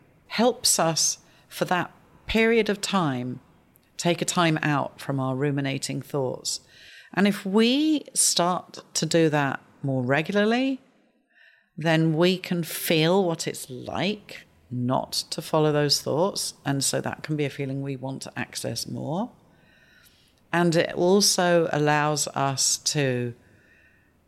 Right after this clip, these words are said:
just give our hearts and minds a break. When we can take a breath in that way, when we can regulate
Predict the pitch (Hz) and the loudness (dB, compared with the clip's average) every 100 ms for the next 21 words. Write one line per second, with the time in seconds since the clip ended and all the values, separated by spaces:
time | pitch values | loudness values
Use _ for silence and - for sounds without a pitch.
0 | _ _ _ _ _ - - 226 262 - | _ _ _ _ _ -6 -2 0 0 -2
1 | 208 180 151 143 139 - - _ _ - | -2 0 0 0 -2 -6 -10 _ _ -14
2 | - 185 175 - 165 160 170 151 - - | 0 2 2 0 0 2 2 0 -6 -4
3 | 180 202 113 - - - - _ _ _ | 0 0 0 -6 -12 -20 -20 _ _ _
4 | _ _ _ 170 202 202 202 - 247 285 | _ _ _ 2 4 4 2 0 4 4
5 | 262 180 147 143 127 127 139 135 131 127 | 4 2 -2 -2 -2 -2 -4 -4 -4 -4
6 | 117 120 147 160 156 - - 196 240 254 | -4 -2 -2 -2 -4 -6 -4 0 4 4
7 | 165 123 - 127 120 104 - - | 2 0 -2 -2 -2 -4 -6 -6